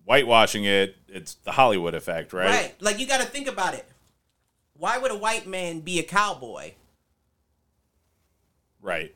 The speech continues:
Speaker 2: You know what I mean? Like, you have the opportunity to have money. So the only reason that a white man would be a cowboy, an outlaw cowboy, is if you were wanted for something. And I'm pretty sure disproportionately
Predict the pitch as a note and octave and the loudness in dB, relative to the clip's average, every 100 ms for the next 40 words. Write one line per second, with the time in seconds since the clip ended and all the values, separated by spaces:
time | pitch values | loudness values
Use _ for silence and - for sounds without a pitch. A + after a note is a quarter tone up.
0 | - G#3+ G#3+ G#3+ A3 A3+ G#3 C#3+ G3 C#4 | -6 -2 0 0 -2 -4 -4 -4 -6 -4
1 | B3 G3+ A3 G#3+ F3+ F3 A3+ G#3 F#3 F3+ | -4 -4 -4 -4 -4 -10 -12 -12 -12 -6
2 | F3 F3+ D#3+ C#3 D3 F#3 F#3+ A#2+ G2+ - | -4 -4 -6 -8 -10 -10 -10 -12 -18 -20
3 | - - D3+ D3+ F#3 C4+ D4 G#3+ C4+ C4 | -14 -8 -6 -2 -2 -2 -8 -10 -12 -10
4 | G3 F#3+ E3+ D3+ C#3 G3+ B3+ F#3 F3 E3 | -10 -8 -8 -8 -4 -4 -4 -8 -8 -8
5 | D#3+ C#3+ C3 G3+ E3+ - F3 F#3 F3+ F#3+ | -10 -14 -8 -4 -4 -2 0 0 0 -8
6 | E3 C3+ D#3 F#3+ - F3 F#3 F#3+ F3 F#3 | -8 -8 -2 -2 -2 -6 -4 -6 -4 -2
7 | F#3+ F#3 G3 F#3+ F#3 - - D3+ E3+ - | -2 -6 -8 -8 -10 -16 -8 -6 -8 -10
8 | F3 C#3 B2+ F3 G3 D3 - B2 A#2+ A2+ | -6 -6 0 0 0 -6 -8 -12 -10 -10
9 | G#2+ - C#2+ - _ _ _ _ _ _ | -10 -12 -18 -18 _ _ _ _ _ _
10 | _ _ _ _ _ _ _ _ _ _ | _ _ _ _ _ _ _ _ _ _
11 | _ _ _ _ _ _ _ _ _ _ | _ _ _ _ _ _ _ _ _ _
12 | _ _ _ _ _ - F#3 E3+ D#3+ - | _ _ _ _ _ -4 -2 -2 -4 -8
13 | C4 D4 C4+ - B3+ G3 C3+ B2+ A3 - | -8 -8 -8 -10 -4 -4 -4 -8 -10 -10
14 | G3 - G#3 G#3 G#3 A#3+ G#3+ A#3 A#3+ | -14 -6 -4 -4 -6 -12 -12 -10 -12